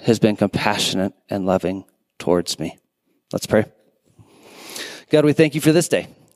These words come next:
for this time, uh, for a text that, uh, is so vast. We, we hardly get to scratch the surface of its significance, but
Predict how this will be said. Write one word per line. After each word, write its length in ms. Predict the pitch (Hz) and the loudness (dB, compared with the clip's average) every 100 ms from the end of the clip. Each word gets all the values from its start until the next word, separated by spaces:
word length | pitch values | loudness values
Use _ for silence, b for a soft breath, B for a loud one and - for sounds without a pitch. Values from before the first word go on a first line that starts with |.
| _ - | _ -2
for 140 | 135 | 0
this 200 | 139 139 | 2 0
time, 400 | 151 151 170 170 - | -2 0 0 -2 -2
uh, 300 | 120 113 107 | 0 0 -2
for 200 | - 139 | 0 0
a 80 | 131 | 0
text 540 | - 143 143 - - | 2 0 0 -10 -4
that, 320 | 139 123 - _ | 0 2 0 _
uh, 240 | 110 110 110 | -12 -10 -4
is 160 | 135 | -2
so 200 | - 170 | 2 4
vast. 480 | 117 107 110 - - - - _ | 4 0 -2 -8 -14 -18 -20 _
We, 520 | 135 117 123 120 117 - | -10 -4 -2 -2 -4 -14
we 240 | - - 110 | -12 -8 -2
hardly 320 | 131 127 117 | 0 0 -2
get 140 | 101 | -8
to 40 | 110 | -10
scratch 460 | - 117 113 - | -8 -6 -6 -8
the 80 | 110 | -10
surface 640 | - 120 117 113 113 - - B B B B B B B B B | -4 -2 -2 -4 -6 -10 -12 B B B B B B B B B
of 120 | - 139 | 0 2
its 140 | - | 2
significance, 680 | 151 151 160 175 180 165 - | 2 4 4 4 2 2 2
but 260 | 160 147 | 2 2